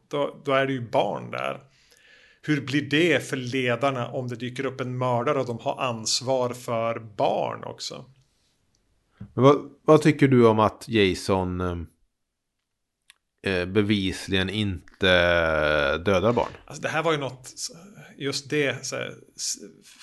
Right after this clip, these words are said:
Speaker 1: faktumet pratades ju om när jag var så här tio, elva, tolv, när de här filmerna började finnas i ens medvetande.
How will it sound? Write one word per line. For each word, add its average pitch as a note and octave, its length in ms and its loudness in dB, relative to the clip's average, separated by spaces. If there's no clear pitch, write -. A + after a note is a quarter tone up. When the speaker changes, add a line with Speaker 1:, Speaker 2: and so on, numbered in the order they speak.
Speaker 1:
faktumet - 680 -12
pratades B2 640 -4
ju B2+ 40 -4
om A2+ 120 -10
när A#2+ 80 -10
jag A2+ 100 -6
var A#2 220 -4
så - 120 -14
här - 160 -10
tio, B2 440 -8
elva, A2+ 320 -8
tolv, A#2+ 320 -8
när B2 80 -10
de A#2 100 -8
här B2+ 100 -6
filmerna B2 380 -6
började A#2+ 220 -4
finnas C3 420 -4
i - 20 -4
ens A#2 180 -6
medvetande. C3 760 -4